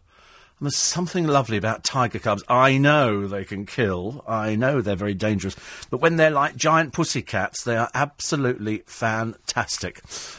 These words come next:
Uh, eight four eight five oh, steve at L B C dot co dot U K. Oh, they're going to be doing,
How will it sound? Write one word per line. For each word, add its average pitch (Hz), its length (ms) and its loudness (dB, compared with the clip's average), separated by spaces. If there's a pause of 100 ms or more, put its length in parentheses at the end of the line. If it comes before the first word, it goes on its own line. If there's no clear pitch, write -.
Uh, 110 320 2 (100)
eight 160 220 4
four 123 180 2
eight 120 140 0
five 113 400 2
oh, 170 220 4 (440)
steve 107 240 -6
at 95 80 -4
L 95 100 -2
B 87 80 -6
C 101 400 -4
dot 104 280 -8
co 107 200 2
dot 95 200 -6
U 104 80 -4
K. 131 200 -2 (240)
Oh, 226 120 6
they're 208 80 6
going 208 160 6
to 240 60 -4
be 214 100 0
doing, 135 500 2